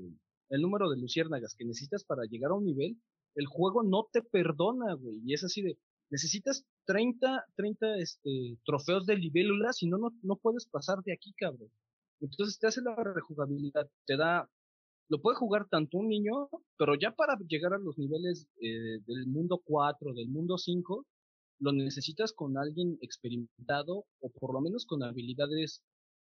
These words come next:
eh, más que las de un niño promedio, ¿no? En cuanto a videojuegos.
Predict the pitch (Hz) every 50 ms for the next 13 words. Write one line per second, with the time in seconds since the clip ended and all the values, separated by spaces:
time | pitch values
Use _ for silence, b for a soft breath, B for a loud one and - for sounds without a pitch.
0 | _ 120 120 120 120 120 120 117 113 113 123 139 147 143 - - - 151 143 135
1 | 123 117 120 131 135 143 143 143 147 147 139 139 - 135 127 151 196 214 190 170
2 | 143 110 101 101 120 165 214 202 160 120 104 101 98 - 110 101 104 117 113 107
3 | 117 113 120 120 113 - 190 202 180 143 135